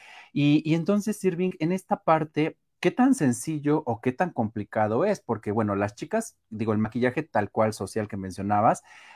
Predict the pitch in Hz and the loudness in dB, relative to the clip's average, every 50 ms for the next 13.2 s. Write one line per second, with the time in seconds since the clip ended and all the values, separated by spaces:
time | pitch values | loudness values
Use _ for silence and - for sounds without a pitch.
0 | - - _ - 113 110 104 - 127 156 185 175 151 139 139 - 160 151 131 120 | -20 -12 _ 0 0 2 4 4 4 4 4 6 6 4 4 4 0 2 2 2
1 | 113 - 123 131 180 185 - 127 107 104 101 113 139 151 - 117 - - 120 120 | 2 2 2 0 0 0 -2 -2 -2 0 0 0 0 0 -2 -4 -2 0 0 0
2 | 120 113 107 104 - - 101 - - - 131 135 135 139 131 113 104 98 95 95 | 2 2 0 -2 -2 -4 -8 -6 -2 0 0 2 2 0 0 0 0 -2 -2 0
3 | 110 117 123 127 123 107 101 101 - - 117 120 127 123 127 123 113 104 101 101 | 2 2 2 2 2 0 -2 -4 -2 0 2 2 2 0 0 -2 -2 -2 -2 -4
4 | 98 104 110 131 165 180 - - 123 107 98 98 98 95 98 98 98 107 107 110 | -4 -2 -2 -2 -2 -2 -4 -6 -6 -4 -4 -4 -2 -2 -2 -2 -2 -2 -2 -2
5 | 131 160 156 - - 107 98 95 95 - - 190 143 104 - 113 - 190 196 165 | -2 -2 -4 -4 -4 -2 -2 -2 -4 -4 -4 -4 -4 -2 -4 2 4 6 6 6
6 | 107 95 90 - 101 95 - _ _ _ _ _ _ - - 113 - 131 117 117 | 4 0 -2 -4 -6 -6 -6 _ _ _ _ _ _ -8 -6 -2 0 0 0 2
7 | 120 123 123 127 127 127 123 120 120 123 120 120 107 104 107 123 131 127 110 104 | 2 2 2 2 2 4 2 2 2 2 2 4 4 4 4 2 2 0 0 -2
8 | 110 110 107 113 127 139 131 107 - - - - - - - - _ - 127 127 | -2 -4 -2 -2 -2 0 -2 -2 -6 -8 -16 -20 -20 -20 -20 -12 _ 2 2 4
9 | 127 127 - - 127 123 131 135 - 202 247 220 170 160 156 147 143 - - 123 | 4 4 4 4 2 2 2 0 0 0 0 2 2 2 2 2 0 -2 -2 -2
10 | 120 139 175 - - _ _ - 110 104 98 - 117 113 117 123 131 139 165 190 | -2 -2 -4 -6 -12 _ _ -2 -2 -2 -2 -2 0 2 2 2 2 2 0 -2
11 | - - 156 147 143 147 139 139 135 - - - - - - - 120 120 117 - | -6 -6 -6 -4 -2 0 -2 -2 -2 -4 -4 -6 -6 -6 -6 -6 -4 -4 -4 -2
12 | 131 123 117 107 104 101 101 98 - - 101 101 101 - 110 110 113 - 202 202 | 0 0 0 0 -2 -4 -6 -8 -6 -6 -6 -6 -6 -6 -6 -8 -6 -6 -8 -8
13 | 160 135 107 98 | -4 -4 -6 -6